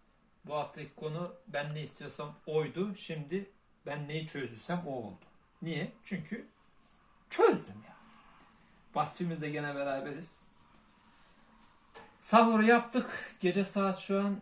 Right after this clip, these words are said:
kaç müdür? Beş. Gece saat şu an beş. Ben sahuru dört kırka göre değil,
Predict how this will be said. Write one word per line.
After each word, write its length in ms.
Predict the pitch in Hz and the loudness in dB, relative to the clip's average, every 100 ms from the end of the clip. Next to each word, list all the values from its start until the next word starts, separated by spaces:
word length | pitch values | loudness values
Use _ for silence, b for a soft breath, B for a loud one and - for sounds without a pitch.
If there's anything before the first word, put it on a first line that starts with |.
| - | 2
kaç 240 | 196 196 | 2 6
müdür? 360 | 180 196 220 - _ _ _ _ _ _ _ _ | 4 2 -2 -10 _ _ _ _ _ _ _ _
Beş. 560 | - 107 - - - - _ _ | -12 -10 -10 -10 -12 -16 _ _
Gece 200 | - 120 | -14 -12
saat 280 | 117 123 113 | -10 -10 -10
şu 160 | - 123 | -10 -12
an 160 | 135 | -8
beş. 280 | 113 - - _ | -10 -10 -14 _
Ben 140 | 131 120 | -8 -8
sahuru 560 | - 127 127 160 160 - b b b b b - | -6 -8 -6 -6 -6 -10 b b b b b -12
dört 220 | 135 127 - | -8 -8 -8
kırka 240 | 135 143 | -8 -6
göre 260 | 131 127 123 | -6 -6 -4
değil, 180 | 175 | -6